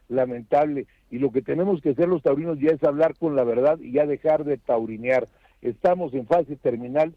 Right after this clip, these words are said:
en los toros en nuestro país, y si no cedemos a reducir, no a prohibir, pero a reducir la sangre, pues nos la van a prohibir, porque es el mundo de mayorías y en México andan las mayorías, y yo estoy luchando solo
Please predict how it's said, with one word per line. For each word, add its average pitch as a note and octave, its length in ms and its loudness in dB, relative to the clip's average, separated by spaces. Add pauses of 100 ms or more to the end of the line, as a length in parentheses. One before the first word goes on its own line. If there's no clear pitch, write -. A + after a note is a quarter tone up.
(280)
en A2+ 160 -12
los A#2 200 -10
toros D#3+ 300 2 (120)
en A2 160 -6
nuestro F3 340 0
país, D3 380 0 (420)
y C3+ 120 -10
si C3 180 -10
no G3+ 180 4
cedemos F3+ 600 0 (540)
a E3 200 4
reducir, D#3 680 -4
no D3+ 100 2
a G#3+ 80 4
prohibir, E3+ 600 0 (240)
pero C3+ 280 2
a D#3 80 4
reducir F3+ 640 -2
la B2 260 -4
sangre, D#3 460 0 (560)
pues B2+ 180 -4 (260)
nos C#3 180 -4
la C#3+ 120 0
van G3 160 2
a F#3+ 40 0
prohibir, F3 420 -4
porque E3 280 -4
es D3+ 80 -4
el E3+ 80 -2
mundo F#3 320 0
de E3 80 2
mayorías E3 520 0
y D3 60 -6
en C3+ 80 -6
México D#3 400 -6
andan E3+ 260 -6
las D#3 140 -4
mayorías, F#3+ 480 -2 (420)
y C3 140 -8
yo F3+ 100 6
estoy F3 220 0
luchando E3 540 0
solo A3 340 2